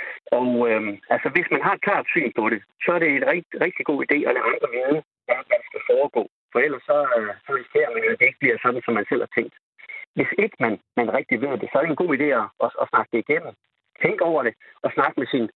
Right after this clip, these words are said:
sin familie og sine pårørende om, hvad det er, der, der skal ske. Fordi hvis man får det, hvis man får det bestemt, og, og så lade andre det vide, og gerne skrive det ned, så er der, så gør det også lettere for, for dem, der er tilbage. Så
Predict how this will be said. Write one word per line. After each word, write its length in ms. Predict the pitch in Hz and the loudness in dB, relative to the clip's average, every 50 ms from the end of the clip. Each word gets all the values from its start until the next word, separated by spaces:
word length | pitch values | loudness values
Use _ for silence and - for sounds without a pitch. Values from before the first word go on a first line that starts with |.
| - - - - - - | -12 -18 -18 -8 -4 -2
sin 100 | 175 170 - | -2 0 0
familie 340 | - 120 147 180 190 175 - - - - | 0 2 2 0 0 0 -2 -2 0 -2
og 60 | - - | -2 0
sine 140 | - 139 117 - - | -2 -4 -2 0 0
pårørende 400 | 139 147 151 139 117 110 107 104 - 120 | 2 2 2 2 2 2 2 2 0 0
om, 60 | 135 - - | 0 0 0
hvad 120 | 127 117 117 120 | 0 2 2 2
det 60 | 117 117 | 2 2
er, 40 | 117 131 | 2 2
der, 60 | 135 113 - - - | 0 -2 -6 -6 -4
der 80 | 120 113 - | -4 -2 -2
skal 120 | - 117 - | -2 0 2
ske. 100 | - 131 123 _ _ _ _ - - - - - - _ _ - - | 2 0 0 _ _ _ _ -20 -20 -20 -20 -20 -20 _ _ 0 0
Fordi 220 | 147 - - 190 180 170 - | 0 2 2 -2 0 0 -2
hvis 120 | 156 151 - - | -2 -2 0 0
man 100 | 147 143 - | -2 0 0
får 100 | - 156 151 | 0 0 2
det, 80 | 147 143 139 151 | 0 0 0 0
hvis 140 | 139 127 - - | -2 -2 -2 -4
man 80 | 139 - - | -4 -2 0
får 80 | 147 135 | 0 2
det 80 | 135 - - _ _ _ _ _ _ _ _ - | 2 0 -2 _ _ _ _ _ _ _ _ -4
bestemt, 360 | - - - 190 196 - - - - - - 135 | -2 2 2 2 0 0 -4 -12 -14 -4 0 2
og, 100 | 135 139 123 123 - - - | 2 2 2 0 -2 -2 0
og 60 | 123 123 - | 0 0 0
så 60 | 165 151 127 _ - - 156 127 147 | 0 -2 -2 _ -2 -2 0 2 4
lade 160 | 131 131 113 | 4 4 4
andre 160 | 120 156 175 151 | 4 2 2 0
det 80 | 131 123 123 | 0 2 2
vide, 220 | 127 139 156 175 175 - _ _ _ _ _ _ _ _ _ - - | 2 2 2 2 0 -2 _ _ _ _ _ _ _ _ _ -2 -2
og 60 | 139 - - | -2 0 0
gerne 240 | 139 147 165 185 180 156 - - - - | 0 0 0 0 -2 -6 -10 -12 -14 -6
skrive 200 | - - 135 123 117 | -2 -2 0 0 0
det 80 | 127 127 135 | 0 0 0
ned, 100 | 165 180 - - _ - - - - | 0 0 -2 -4 _ -20 -20 -14 -6
så 60 | - 175 165 | -2 0 0
er 40 | 165 170 | 2 2
der, 80 | 151 - - - - | 0 -2 -4 -6 -4
så 60 | - 170 - - | -4 -2 0 0
gør 80 | - 160 | 0 -2
det 220 | 165 147 147 135 | 0 2 2 2
også 120 | - - - 139 | 2 2 2 2
lettere 220 | 151 175 147 - - | 2 2 0 -2 0
for, 120 | 143 120 110 - _ _ _ - | -2 -2 -2 -4 _ _ _ -8
for 80 | - 127 - | -2 0 2
dem, 80 | 135 151 - | 2 2 2
der 60 | - - 151 | 2 2 2
er 60 | 151 - - | 2 0 -2
tilbage. 400 | - - - 127 131 143 160 170 165 - _ - - - - - - _ - | -2 0 2 2 4 2 2 -2 -6 -12 _ -20 -18 -18 -18 -18 -18 _ -2
Så 60 | - | 0